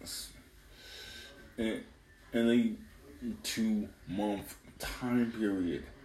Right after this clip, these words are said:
Borderlands three of, and, and N B A two K tw-, and N B A two K twenty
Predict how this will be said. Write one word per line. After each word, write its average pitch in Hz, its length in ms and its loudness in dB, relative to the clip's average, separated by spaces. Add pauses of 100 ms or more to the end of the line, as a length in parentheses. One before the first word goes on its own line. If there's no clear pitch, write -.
(380)
Borderlands 110 720 6
three 110 480 4 (260)
of, 95 180 -2 (1000)
and, 120 440 0 (140)
and 107 540 4
N 107 200 4
B 110 120 6 (140)
A 107 80 2
two 110 180 -4
K 107 200 4
tw-, - 180 -6 (580)
and 104 160 2
N 110 220 6
B 117 160 8
A 120 100 10
two 120 220 0
K 104 180 6
twenty 104 340 0